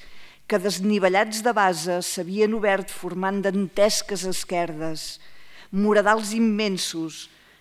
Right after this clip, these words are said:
ensolciades colossals que deixaren al viu roques nues i pelades com insepults cranis de titans. I per entremig de tal desllorigament,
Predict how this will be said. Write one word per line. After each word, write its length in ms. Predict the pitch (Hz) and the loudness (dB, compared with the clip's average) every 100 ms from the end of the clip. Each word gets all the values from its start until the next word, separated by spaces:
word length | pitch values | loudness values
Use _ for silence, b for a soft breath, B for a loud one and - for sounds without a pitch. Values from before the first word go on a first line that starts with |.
| b | b
ensolciades 800 | 185 196 190 160 202 196 196 214 | -4 -2 -4 -4 0 2 2 0
colossals 720 | - 208 196 - 220 226 214 | -4 -4 -2 0 2 2 0
que 140 | - 180 | -6 -4
deixaren 480 | 185 - 214 220 226 | -2 0 0 0 2
al 160 | 214 | 0
viu 380 | 185 180 190 190 | 0 -4 -2 -2
roques 500 | 185 190 220 226 208 196 | -2 0 0 0 -2 -2
nues 320 | 196 196 185 | -2 -2 -2
i 80 | 190 | -4
pelades 500 | 190 185 190 190 190 | -2 0 2 0 -4
com 200 | - 190 | -4 -4
insepults 800 | 202 190 - 175 - 233 226 - B B B | -2 -2 -4 -6 -6 -6 -4 -6 B B B
cranis 540 | - 214 196 196 190 185 | 2 6 6 4 0 -2
de 80 | 190 | -4
titans. 840 | 185 156 165 165 160 156 - - - b b b b b b - | -6 -4 -4 -2 -4 -6 -8 -10 -14 b b b b b b -2
I 120 | 226 160 | -2 2
per 160 | 202 196 | 2 4
entremig 560 | 208 202 202 226 254 220 | 0 0 0 0 -2 0
de 80 | 220 214 - | 0 0 2
tal 280 | 240 254 214 | 2 4 0
desllorigament, 960 | 269 240 233 226 208 190 185 190 180 | -2 -2 -4 -4 -2 -2 -2 -2 -4